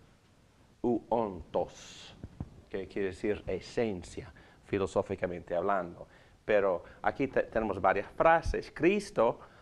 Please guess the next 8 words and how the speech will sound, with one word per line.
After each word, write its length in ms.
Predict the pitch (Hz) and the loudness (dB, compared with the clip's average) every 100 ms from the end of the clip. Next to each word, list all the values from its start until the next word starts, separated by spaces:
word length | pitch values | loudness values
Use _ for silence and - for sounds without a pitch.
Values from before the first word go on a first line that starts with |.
| - _ | -20 _
es 220 | 120 120 | 4 6
Dios 180 | 113 113 | 4 2
encarnado. 640 | 98 87 87 92 113 82 - - - _ _ | 0 2 2 6 6 4 -6 -20 -20 _ _
Nosotros 440 | 101 - 196 - | 0 6 6 6
somos 240 | 127 120 101 | 2 2 2
criaturas 600 | 107 92 180 151 - - | 2 4 4 4 0 -4
caídas, 640 | - 90 139 - - - - - - - - | 2 4 4 0 -8 -18 -18 -20 -20 -20 -6
redimidas, 920 | 104 117 107 117 151 - - - - | 2 4 6 6 4 2 -10 -12 -12